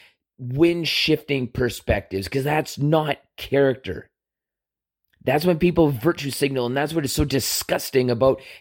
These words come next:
today, is you see just a bunch of virtue signaling people whose opinions and character flow with the wind.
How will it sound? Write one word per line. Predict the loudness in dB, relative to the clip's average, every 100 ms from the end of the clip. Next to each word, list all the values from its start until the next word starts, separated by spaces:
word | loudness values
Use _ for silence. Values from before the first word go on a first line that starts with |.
| -4
today, | 0 2
is | 2 0
you | -4
see | -4
just | -4 -2
a |
bunch | -2 2
of | 0 0
virtue | -2 -4 -4
signaling | -2 0 0 0 0 -2
people | -2 2 4
whose | 4 2 -4 -10 -4
opinions | -2 0 0 0 -2 -2
and | -6 -8
character | -2 -2 0 -2
flow | -2 -4 0 4 4
with | 4 0
the | -2
wind. | 0 2 2 2 -4